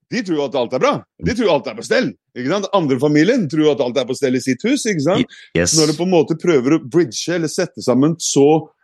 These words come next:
Speaker 1: mange entit-, eller ikke bare entit-, så mange ulike arenaer, og så kalle det en enhet, da vil det alltid være u-, uenigheter, fordi det, det er utrolig vanskelig, bare jeg, det er noe som jeg har fått for meg veldig mye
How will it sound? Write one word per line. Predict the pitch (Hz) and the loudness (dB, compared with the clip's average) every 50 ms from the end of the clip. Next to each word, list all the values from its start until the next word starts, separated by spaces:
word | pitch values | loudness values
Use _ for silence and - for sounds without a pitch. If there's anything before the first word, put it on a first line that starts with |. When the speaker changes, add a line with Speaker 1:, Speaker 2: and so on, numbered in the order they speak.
| _ _ - | _ _ 0
Speaker 1:
mange | 151 170 190 175 143 117 117 120 139 151 156 - | 2 2 4 4 4 4 4 4 4 4 2 0
entit-, | 143 147 147 131 165 156 - _ - | 0 -2 -2 -2 -4 -4 -4 _ 0
eller | 170 127 151 165 156 160 143 | 2 2 4 4 4 4 2
ikke | 160 143 - 139 156 | 2 0 0 -2 -2
bare | 151 135 | -2 -2
entit-, | 135 - _ _ | -4 -10 _ _
så | - - - 190 202 | -6 0 0 2 2
mange | 208 208 175 160 170 - - 202 | 2 2 2 0 -2 -2 -2 -2
ulike | 214 214 202 190 170 143 135 120 127 131 123 160 165 | 0 2 2 2 2 2 2 2 0 0 0 0 0
arenaer, | 165 156 143 131 127 135 160 175 165 | 2 2 2 2 0 -2 -2 -4 -4
og | 156 151 | -6 -8
så | 165 | -8
kalle | - - 160 151 160 165 - | -4 -2 -2 0 0 -2 -2
det | - 143 143 | -2 0 0
en | 147 160 - | 0 0 0
enhet, | - 139 131 139 180 185 - | -2 -2 0 0 0 0 0
da | 180 | 0
vil | 156 160 - | 0 0 0
det | - _ - - | -2 _ -2 2
alltid | 269 311 254 - - 190 | 2 2 2 2 2 2
være | 180 175 156 147 151 | 2 2 2 0 0
u-, | - 160 151 131 117 113 _ _ _ _ _ - 196 | -2 -2 -2 -4 -4 -6 _ _ _ _ _ -2 2
uenigheter, | 202 185 139 131 127 127 120 117 - 143 123 | 2 2 2 2 2 0 0 2 0 0 0
fordi | - - 165 156 151 | 0 -2 -2 0 0
det, | 160 156 151 _ _ _ _ _ _ _ _ _ _ _ _ _ _ _ _ _ _ _ - - | 0 0 -2 _ _ _ _ _ _ _ _ _ _ _ _ _ _ _ _ _ _ _ -4 -2
det | 190 - | -2 0
er | 147 156 165 180 185 - 196 | 2 2 2 2 2 2 0
utrolig | 190 - - 175 151 143 151 160 160 170 | 0 0 0 0 2 2 2 2 2 4
vanskelig, | 165 160 127 113 - - - 156 175 156 | 2 2 0 0 -4 -2 -2 0 0 2
bare | 165 165 156 | 2 0 0
jeg, | 151 151 135 | 0 -2 -2
det | 135 151 | -4 -4
er | 151 | -4
noe | 156 147 135 117 | -4 -4 -6 -4
som | 131 | -2
jeg | 139 135 | -2 -2
har | 127 | -2
fått | - 165 143 - - | -2 -2 -4 -4 -4
for | - 104 | -10 -10
meg | 104 113 123 | -8 -6 -2
veldig | 135 135 110 101 113 | -2 -2 -2 -2 -4
mye | 123 117 107 101 107 | -4 -2 -2 -2 -2